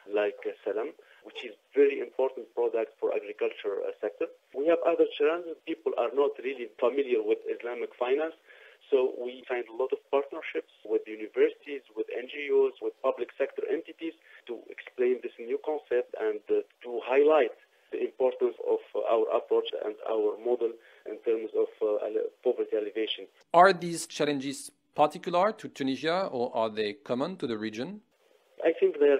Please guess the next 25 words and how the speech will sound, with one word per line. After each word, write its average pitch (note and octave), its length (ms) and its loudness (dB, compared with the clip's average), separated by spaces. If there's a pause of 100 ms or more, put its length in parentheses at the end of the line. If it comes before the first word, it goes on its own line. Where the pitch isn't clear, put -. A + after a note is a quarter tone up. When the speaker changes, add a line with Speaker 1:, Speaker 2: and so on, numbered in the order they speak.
Speaker 1:
common A2+ 380 -4
to G#2+ 80 -4
all B2 240 4
the A2 60 0
region A2+ 480 -6
because, A2 420 4
um, G#2 520 -2 (280)
conventional, A#2 560 -2
uh, G2+ 920 -2
offer G#2+ 420 2 (380)
was B2 260 2
dominating, A#2 640 -2
uh, G#2 320 0
this, G#2 100 -4 (300)
the G#2 120 0
whole B2 180 2 (100)
show, A2 280 2
you G#2 120 -10
know, G#2 420 -2
over G#2 480 0 (340)
years B2+ 360 4
and G#2 180 -4
years, A2+ 280 2 (180)
and A2 160 -8
Islamic A#2 380 -8